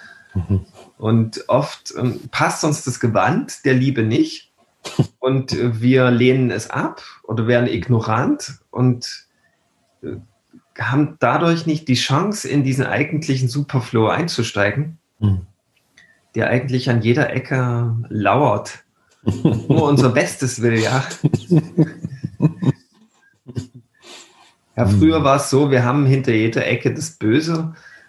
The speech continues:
Speaker 2: heimtückisch vermutet, ja. Und jetzt ist es aber mittlerweile so, eigentlich haben wir allen Grund anzunehmen, dass hinter jeder Ecke das größte Glück schlummert, ja.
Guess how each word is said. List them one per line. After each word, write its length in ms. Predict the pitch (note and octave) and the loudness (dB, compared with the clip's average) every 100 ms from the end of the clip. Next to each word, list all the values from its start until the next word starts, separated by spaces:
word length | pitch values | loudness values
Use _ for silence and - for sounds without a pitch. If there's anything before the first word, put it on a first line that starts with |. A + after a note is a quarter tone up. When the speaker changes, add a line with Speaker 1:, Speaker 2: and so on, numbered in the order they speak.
| _ _ - - | _ _ -18 -8
Speaker 2:
heimtückisch 800 | A2+ B2 D3 - D3 - C3 - | -2 0 0 0 -2 0 -4 0
vermutet, 760 | A#2 A2+ B2 G#3+ - - - | 0 2 0 -2 -2 -4 -4
ja. 340 | A2+ C#3+ F#3+ - _ _ _ _ _ _ _ | -4 -4 -6 -12 _ _ _ _ _ _ _
Und 300 | B2 C3 - | -2 -2 0
jetzt 260 | D3 - | -2 0
ist 120 | D3 | 0
es 160 | D3 B2+ | 0 -2
aber 260 | - A#2+ B2+ | -4 0 2
mittlerweile 520 | C3+ C3+ A#2+ A#2+ A2+ | 2 0 0 2 0
so, 320 | A#2+ A#2 A#2 | -2 -2 -2
eigentlich 720 | - G#2+ B2+ B2 B2+ A#2+ - - | -4 -4 -4 0 0 0 -4 -2
haben 120 | A#2+ | 0
wir 100 | G2+ | 2
allen 260 | G#2 C3 | 2 0
Grund 300 | C3 - A#2+ | -2 0 0
anzunehmen, 560 | E2+ A#2 B2+ B2+ A#2 A#2+ | 0 -2 0 0 2 0
dass 180 | A#2+ - | -2 -6
hinter 300 | B2+ A#2 C3 | -6 -2 0
jeder 840 | A2 - G#2+ C3 C#3+ C3 A#2 - | -2 -4 0 0 2 0 0 -4
Ecke 560 | - - - B2+ B2+ - _ _ _ _ _ _ | -8 -8 0 2 2 -4 _ _ _ _ _ _
das 200 | - G2 | -10 -10
größte 480 | - - B2 B2+ G#2 | -8 0 0 0 -4
Glück 360 | - C#3+ G#3 A3 | -4 -2 -2 -4
schlummert, 680 | - - A2 G#2+ G2+ G2 - | -6 0 2 2 0 -2 -4
ja. 340 | G2+ C3 E3 | -4 -2 -4